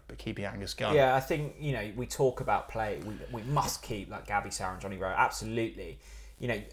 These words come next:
Speaker 2: you, you do forget about goalkeepers and the influence.
Speaker 1: Yeah.
Speaker 2: It's th-, it's such a big role, and Nor-, we've been so lucky for the last fifteen years. Really, we've, we've pretty much for, for the barring maybe a, a, a little bit of time in sort of two thousand and nine,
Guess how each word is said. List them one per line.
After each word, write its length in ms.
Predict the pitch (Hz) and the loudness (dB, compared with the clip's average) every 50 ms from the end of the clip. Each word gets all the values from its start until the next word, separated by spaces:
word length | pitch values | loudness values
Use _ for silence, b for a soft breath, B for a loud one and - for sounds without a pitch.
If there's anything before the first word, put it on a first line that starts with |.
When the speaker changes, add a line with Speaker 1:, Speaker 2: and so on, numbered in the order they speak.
| - | -8
Speaker 2:
you, 200 | 147 156 151 139 - | -4 -2 0 0 0
you 120 | 143 139 120 | 0 -2 0
do 200 | - 156 160 151 | 2 2 2 4
forget 400 | - - 123 - 139 131 87 131 | 2 2 6 8 8 8 8 6
about 320 | - 110 104 104 95 - | 6 6 6 6 4 2
goalkeepers 520 | 113 113 107 104 - - 101 98 98 90 | 4 4 4 4 2 -4 -6 -6 -6 -6
and 80 | 95 101 | -4 -4
the 100 | 101 110 | -2 -2
influence. 440 | 123 117 - 107 95 87 76 - - | -2 -4 -2 -2 -2 -2 -2 -2 -2
Speaker 1:
Yeah. 60 | 104 | -2
Speaker 2:
It's 140 | 78 - - - - 107 | -4 -6 -10 -12 -4 -4
th-, 140 | 123 - | -4 -4
it's 240 | 101 104 90 110 - | -4 -6 -6 0 2
such 500 | - - - - - 151 - - - - | 4 4 4 6 6 4 4 2 0 -2
a 40 | 147 | 2
big 200 | - 127 110 98 | 2 2 2 4
role, 300 | 117 127 120 113 110 110 | 6 6 8 8 8 6
and 100 | 113 120 | 4 4
Nor-, 200 | 139 156 170 160 | 6 8 8 8
we've 240 | - 165 180 196 190 | 8 10 8 8 8
been 180 | - 160 156 147 | 6 2 0 2
so 680 | 143 - - - - 202 196 190 185 190 190 190 - - | 2 2 2 4 10 12 12 12 12 12 12 10 8 6
lucky 760 | - 151 151 156 160 147 - - - - 80 76 80 - - b b b b b b b b b b b b | 2 2 8 10 10 10 10 4 -4 -6 -6 -6 -6 -10 -12 b b b b b b b b b b b b
for 160 | - - 185 | -2 0 6
the 100 | 160 180 | 6 10
last 360 | 185 220 247 254 247 - - | 10 10 10 10 8 4 4
fifteen 420 | - 170 143 - - 147 139 127 127 | 4 4 4 4 4 4 4 6 4
years. 300 | 143 160 165 160 120 110 | 2 0 0 0 0 0
Really, 160 | 95 87 90 | -2 0 0
we've, 160 | 110 131 131 | 0 0 0
we've 420 | - - - 151 180 147 - - - | 0 -2 -2 -4 -4 -4 -6 -10 -2
pretty 220 | - - 233 220 | 2 4 4 6
much 240 | 214 196 139 - - - - | 4 2 2 0 -6 -10 -10
for, 180 | - - 139 139 | -8 -6 -6 -6
for 160 | - - 131 | -6 -10 -2
the 120 | 131 139 - - - b b b b b b b b - | -2 -2 -2 -2 -8 b b b b b b b b 10
barring 540 | - 185 202 185 165 160 151 147 143 - | 12 12 12 12 12 12 10 8 4 2
maybe 340 | - 143 143 139 135 139 131 | 4 4 4 6 8 10 10
a, 100 | 127 123 | 10 10
a, 500 | - - 123 - - - - 90 - 85 | 10 6 2 0 -2 -2 -4 -4 -4 -2
a 40 | 98 | 2
little 180 | 127 139 117 120 | 4 6 8 8
bit 120 | 123 - | 6 4
of 60 | - | 4
time 300 | - - 135 123 123 120 117 | 2 4 4 6 6 4 2
in 60 | 107 | 0
sort 160 | - - - | -2 -2 -2
of 60 | - | 2
two 120 | - 123 117 | 2 4 8
thousand 320 | 120 113 110 104 104 104 | 8 8 8 6 4 0
and 100 | 104 107 | -2 0
nine, 560 | 120 131 127 117 98 80 80 85 98 110 101 | 2 4 4 4 2 0 -4 -6 -8 -10 -10